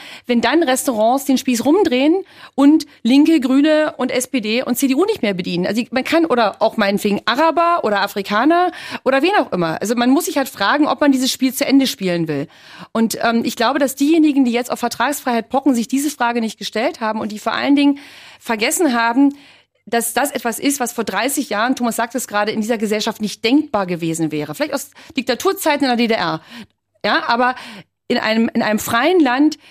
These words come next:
ist die Frage, wo ich esse und wo ich einkaufe, normalerweise kein Politikum. Und das ist das, was die Grünen, die feministische Bewegung der achtundsechziger losgetreten haben, indem sie gesagt haben,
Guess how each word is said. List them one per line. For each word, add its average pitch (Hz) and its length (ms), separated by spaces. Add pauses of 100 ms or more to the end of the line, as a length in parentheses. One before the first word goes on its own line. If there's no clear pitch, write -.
(240)
ist - 200
die 220 60
Frage, 277 640 (220)
wo 233 220
ich - 240
esse 320 340
und 226 220
wo 226 100
ich - 160
einkaufe, 262 580
normalerweise 226 640
kein 214 280
Politikum. 214 580
Und 175 100
das 202 120
ist 220 120
das, 294 240
was 262 140
die 226 140
Grünen, 320 440 (680)
die 208 100
feministische 277 580
Bewegung 254 380
der 240 180
achtundsechziger 247 760
losgetreten 233 880
haben, 208 220
indem 220 240
sie 247 140
gesagt 214 420
haben, 262 280